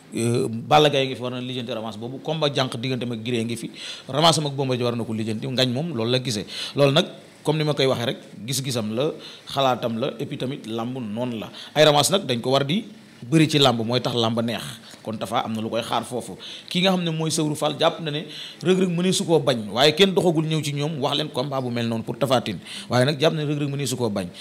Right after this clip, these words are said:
Kati Diop moom daa jàpp ne ñoom dañu war a bëre ak Reug Reug ak Tapha Tine dañu war a bëre. Maanaam ku nekk indi nga sa gis-gis. Père Max moom jàpp na ne combat la, waaye ndax Tapha Tine dina ko nangu, ci bu ko nangoo, waaw, wax na dëgg. Parce que tamit actuellement Tapha Tine li ma waxoon ci Ama Baldé rek, Tapha Tine am na yeneen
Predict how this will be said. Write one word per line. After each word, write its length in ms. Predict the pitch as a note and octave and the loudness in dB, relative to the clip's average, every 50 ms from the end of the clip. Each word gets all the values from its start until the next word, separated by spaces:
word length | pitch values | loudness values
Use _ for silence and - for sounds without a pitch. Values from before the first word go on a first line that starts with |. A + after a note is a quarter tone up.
| - - - | -16 0 4
Kati 180 | - G#3+ A3 G3 | 6 6 6 6
Diop 120 | F#3 F3 | 4 0
moom 120 | F3 E3+ D#3 | 0 0 2
daa 120 | D#3+ E3 | 0 2
jàpp 160 | D#3 F3 - - | 2 0 -2 -2
ne 100 | E3+ E3 | -4 -6
ñoom 160 | D#3 E3 D#3 | -6 -4 -4
dañu 160 | C#3+ D3 D3+ D#3+ | -4 -4 0 0
war 120 | E3 D#3+ D#3 | 2 2 2
a 20 | |
bëre 220 | C3+ B2+ D3 D3+ - - | 0 0 0 0 -2 -2
ak 100 | B2+ A#2+ | -6 -6
Reug 360 | B2+ B2 A#2+ C3 B2+ D3+ D#3+ D3+ | -6 -6 -4 -2 -2 0 0 2
Reug 120 | D#3 D3+ | 2 0
ak 40 | C#3+ - | 0 0
Tapha 180 | D3 C#3 C3 | 0 0 0
Tine 120 | C#3+ D3 A#2 | 0 -2 -4
dañu 140 | A2+ A#2+ B2+ | -4 -2 0
war 100 | B2+ C3 | 0 0
a 40 | A#2 | 0
bëre. 220 | A2 A2 F#2 F2+ - - - - - - - | -2 -4 -8 -8 -12 -16 -16 -16 -16 -10 -4
Maanaam 160 | C3 C#3+ D#3 D3 | -2 -2 -2 -2
ku 60 | - D#3 | -2 -4
nekk 160 | D#3+ C3+ - | -4 -4 -4
indi 140 | E3 C#3+ C3+ | -4 -4 -2
nga 100 | B2+ A#2 | -2 -2
sa 60 | A2+ G#2+ | -2 -4
gis-gis. 260 | G2+ G#2 G2 F#2 - | -4 -6 -8 -8 -6
Père 160 | - C#3+ C3+ | -4 -4 -4
Max 300 | B2 B2+ C3+ C3 - - | -2 -4 -6 -6 -8 -8
moom 220 | C#3 B2+ B2+ B2 G2+ | -8 -8 -8 -8 -4
jàpp 240 | F2+ C#3 D#3 - - C#3 | 0 0 0 0 0 -4
na 80 | C3 A#2 | -6 -6
ne 140 | C3 E3 - - - - - - - - | -8 -8 -10 -12 -16 -18 -18 -20 -6 0
combat 340 | - F3 F3 D#3+ C#3 B2 B2 | 2 2 4 6 6 6 6
la, 120 | C3+ D#3 G#3 - - - - - | 4 2 0 -4 -10 -16 -8 0
waaye 220 | A2 C3 C#3 C#3 C#3 | 4 6 6 6 4
ndax 220 | C#3 C#3+ C#3 - | 4 0 -4 -4
Tapha 240 | - D3+ C3+ D3 C3+ | -4 0 0 0 0
Tine 200 | - C#3+ C3 A#2+ | 0 -2 -4 -4
dina 180 | A#2 A#2+ B2+ A2+ | -4 -4 -4 -4
ko 80 | A#2+ | -4
nangu, 220 | A#2 A2+ A2+ A2+ G#2+ | -4 -4 -4 -4 -4
ci 80 | - | -2
bu 100 | D#3+ E3+ | -2 2
ko 80 | E3+ F3+ | 2 2
nangoo, 360 | E3 D3+ C#3+ B2 G2+ D#2+ - - - - - - - | 4 2 2 0 -2 -4 -8 -12 -18 -20 -18 -12 -8
waaw, 160 | - A2+ G#2+ | -6 -4 -4
wax 140 | A#2 B2+ C3 | -4 -6 -6
na 60 | B2 | -8
dëgg. 180 | A2+ A#2+ G2+ F#2+ F#2+ - - - - - | -8 -8 -10 -10 -12 -16 -18 -20 -18 -16
Parce 100 | G#2+ - | -10 -8
que 60 | B2+ | -6
tamit 140 | A#2 C3 A2 - | -6 -6 -8 -10
actuellement 380 | - - D3+ C3 A#2 A#2 A#2 | -8 -6 -4 -4 -2 -4 -4
Tapha 240 | - D3 B2+ C3 - | -4 -2 -2 -2 -2
Tine 120 | - B2+ A#2 | -2 -2 -6
li 60 | B2+ | -4
ma 120 | C#3 C3+ C#3 | -4 -4 -4
waxoon 220 | A#2 B2 A#2+ A#2 | -2 -4 -6 -6
ci 80 | - - | -6 -8
Ama 200 | - A#2 A#2 A2+ G#2 | -6 -6 -6 -6 -6
Baldé 200 | A2 G#2+ G2 G2+ | -8 -10 -10 -10
rek, 120 | G#2 G#2+ - - - - - | -12 -14 -14 -16 -18 -12 -10
Tapha 160 | - C#3 C#3 C#3 | -8 -6 -6 -6
Tine 120 | D3 - | -6 -6
am 100 | C#3 C#3 | -6 -4
na 60 | C3 | -4
yeneen 200 | C3 C#3+ D3 D#3+ | -4 -4 -4 -6